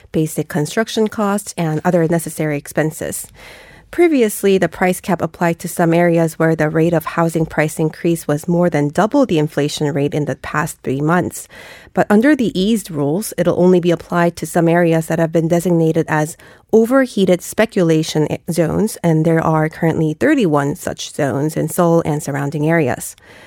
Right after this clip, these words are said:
Another change is that the minimum resaleable period will be extended from the current three to four, four years to five to ten years. And this is to stop short-term profiteering by speculators with plenty of cash on hand.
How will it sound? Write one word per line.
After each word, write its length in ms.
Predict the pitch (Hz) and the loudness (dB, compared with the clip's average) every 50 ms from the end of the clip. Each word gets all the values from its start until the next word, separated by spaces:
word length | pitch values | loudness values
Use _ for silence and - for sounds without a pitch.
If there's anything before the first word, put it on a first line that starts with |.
| - - - - - - - | -20 -20 -20 -20 -8 -2 2
Another 320 | 277 294 339 339 330 294 | 4 4 6 6 4 2
change 420 | 240 - - 226 202 202 196 196 185 | 0 2 2 4 4 6 4 4 2
is 220 | - 180 175 170 | 2 0 0 0
that 220 | 180 175 170 _ - | 0 -2 -2 _ 2
the 100 | 170 165 | 4 4
minimum 500 | 165 180 196 220 233 226 220 208 202 180 | 6 6 6 6 6 6 4 4 4 4
resaleable 680 | 190 220 262 262 - 233 190 180 170 165 175 165 160 - | 2 2 2 2 2 2 4 4 4 4 2 2 0 0
period 480 | - - 165 160 151 151 160 180 190 | -2 0 2 2 2 2 0 0 0
will 120 | 185 170 170 | 0 0 2
be 160 | 170 160 - | 2 0 -2
extended 760 | 175 - - - - - 226 247 254 - - - - - - | -2 -6 -10 -4 0 2 4 4 4 2 0 -2 -2 -4 -4
from 240 | - 156 151 156 151 | -2 0 0 2 2
the 140 | 151 147 147 | 0 -2 -4
current 440 | - - 175 160 160 151 151 156 | -4 -2 0 2 2 2 0 0
three 220 | - - 226 254 269 | -2 -2 0 0 0
to 160 | - - 269 | -2 -4 -6
four, 320 | 247 - 214 202 196 208 - _ | -2 0 0 0 0 0 -4 _
four 220 | - - 240 269 285 | -2 2 2 2 2
years 420 | 233 180 156 147 151 - - - | 2 0 0 0 -2 -2 -4 -6
to 140 | - - 151 | -6 -8 -8
five 280 | - - 160 151 151 - | -4 -2 -2 -2 -2 -2
to 80 | - - | -6 -10
ten 300 | - - - 269 294 277 | -8 -4 -2 0 0 2
years. 340 | 185 165 - - - - - - - - - - - - - - - _ | 0 0 -2 -4 -8 -10 -14 -18 -20 -20 -20 -20 -20 -20 -20 -20 -10 _
And 200 | - 233 233 233 | 0 2 4 4
this 120 | 247 294 - | 4 4 2
is 120 | 381 330 | 2 0
to 140 | - - 190 | 2 0 -2
stop 280 | - - 190 170 - - | -2 0 0 -2 -2 -2
short-term 640 | - - - 202 196 - - - 180 175 170 170 | -4 0 0 0 0 0 -2 0 2 2 2 2
profiteering 720 | 170 - 170 165 - 160 - - - 185 180 175 175 170 | 0 -2 -4 -4 -4 -6 -6 -2 2 2 4 4 4 4
by 160 | 160 160 156 160 | 2 2 0 -2
speculators 840 | - - 196 190 - - 185 170 165 156 160 165 156 160 160 - | -2 -2 -2 -2 0 0 0 2 2 2 2 2 2 0 0 -2
with 200 | - 151 151 - | -4 -4 -6 -6
plenty 280 | - - 185 175 165 160 | -2 0 0 2 2 2
of 140 | 151 143 - | 0 -2 -4
cash 320 | - - 151 151 - - | -4 -4 -4 -4 -4 -4
on 160 | 151 147 147 | -4 -2 -2
hand. 540 | 151 147 180 185 180 165 160 156 160 156 185 | -2 -2 0 2 2 2 2 2 0 -2 -6